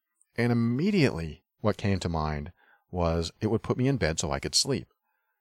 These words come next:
And I thought, "Really? <laughs> I mean, that's how I get rid of the sadness?" And so I tried it on. I pretended that I was in bed sleeping, and I checked in with the sadness, and it wasn't there. And I go, "That's strange. So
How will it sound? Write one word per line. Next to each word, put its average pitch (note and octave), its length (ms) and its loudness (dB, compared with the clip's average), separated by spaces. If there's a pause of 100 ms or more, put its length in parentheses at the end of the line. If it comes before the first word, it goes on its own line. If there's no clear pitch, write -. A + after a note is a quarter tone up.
(140)
And G2+ 100 -2
I G#2 80 0
thought, F#2+ 300 0 (200)
"Really? C#3+ 760 0 (280)
<laughs> - 280 -16
I F2 80 -4
mean, F#2+ 240 -6
that's F#2+ 340 2 (120)
how A#2 180 8
I A2 100 12
get G#2 180 4
rid A#2 100 2
of G2 40 -4
the D#2 80 2
sadness?" C3 540 0 (500)
And G#2+ 180 2
so A2 220 10
I G#2+ 140 10
tried F#2 320 4
it C#3 80 2
on. F#2+ 220 2
I E2+ 140 0 (120)
pretended F#2 480 -2
that D#2+ 140 2
I E2 100 4
was F2+ 320 0
in G2 180 -2
bed E2 260 0
sleeping, F#2+ 600 -4 (480)
and G2 180 0
I F#2 320 2
checked - 340 0
in E2 140 0
with F2+ 100 -2
the A2 80 0
sadness, B2+ 520 0
and F#2 120 -4
it - 100 -6
wasn't E2 380 -4
there. F#2 460 0 (760)
And G2+ 80 -4
I G2+ 60 0
go, F2 120 0
"That's B2 280 -2
strange. D#2+ 720 -2
So F#2 320 4